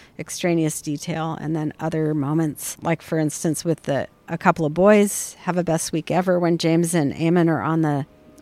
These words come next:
on the dock looking at the sunset. That's a moment where I think the text, well,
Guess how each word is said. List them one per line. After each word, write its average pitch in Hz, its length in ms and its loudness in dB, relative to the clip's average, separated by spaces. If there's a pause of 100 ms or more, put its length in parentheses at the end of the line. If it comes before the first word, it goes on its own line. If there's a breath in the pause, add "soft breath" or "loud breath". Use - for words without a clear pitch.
(120)
on 175 160 2
the 151 80 0
dock 143 380 0
looking 156 300 -2
at 139 120 -6
the - 80 -8
sunset. 135 720 -4 (640)
That's 160 400 -2
a 175 40 0
moment 151 460 0
where 147 160 -4
I 151 60 -2
think 170 220 -4
the 147 80 -6
text, - 420 -6 (340)
well, 139 280 -2